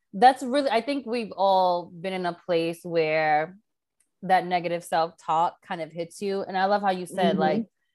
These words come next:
Speaker 1: the accountability and having someone who can call you out on that. I think a lot of times, you know, we stray away from people who can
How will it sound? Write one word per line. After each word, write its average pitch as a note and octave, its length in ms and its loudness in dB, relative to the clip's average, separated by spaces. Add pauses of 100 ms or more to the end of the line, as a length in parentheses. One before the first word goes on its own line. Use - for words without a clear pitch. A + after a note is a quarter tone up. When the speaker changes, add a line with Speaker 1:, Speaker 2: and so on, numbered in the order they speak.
(140)
Speaker 1:
the G3+ 80 0
accountability G3 840 -2
and E3+ 100 -8
having F#3 460 -2
someone F3+ 360 -6
who F3 140 -6
can D#3+ 200 -12
call E3+ 300 4
you E3+ 160 -4
out D#3 200 0
on D3 160 -6
that. C#3 180 -6
I D3 80 -2
think D#3 260 -12
a D3 60 -4
lot C#3+ 220 0
of D3+ 120 -8
times, D3+ 520 -4 (360)
you G3+ 100 -4
know, F#3 120 0
we F#3+ 100 -4
stray G#3+ 340 0
away F3+ 360 0
from E3+ 220 -10
people E3 420 -8
who D#3+ 180 -10
can D3+ 480 -10